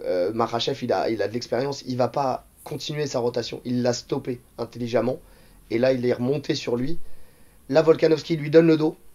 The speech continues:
encore une fois, parce qu'il sait qu'il va se relever comme ça.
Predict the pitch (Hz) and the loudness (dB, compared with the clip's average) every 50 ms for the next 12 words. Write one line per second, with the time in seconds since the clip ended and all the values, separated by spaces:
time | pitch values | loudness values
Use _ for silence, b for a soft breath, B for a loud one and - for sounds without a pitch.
0 | - - - - - - - 131 131 - 147 135 143 135 - - 131 139 165 - | -20 -20 -20 -16 -8 -2 -2 0 2 2 2 2 0 -2 0 -2 -2 -2 -2 -10
1 | - - - - - 113 - 147 135 - - 120 117 107 107 - - 117 113 120 | -14 -16 -14 -14 -12 -10 -8 -8 -6 -6 -6 -4 -4 -4 -4 -2 -4 -4 -2 -4
2 | 117 120 113 110 - 120 113 | -4 -4 -6 -6 -6 -10 -10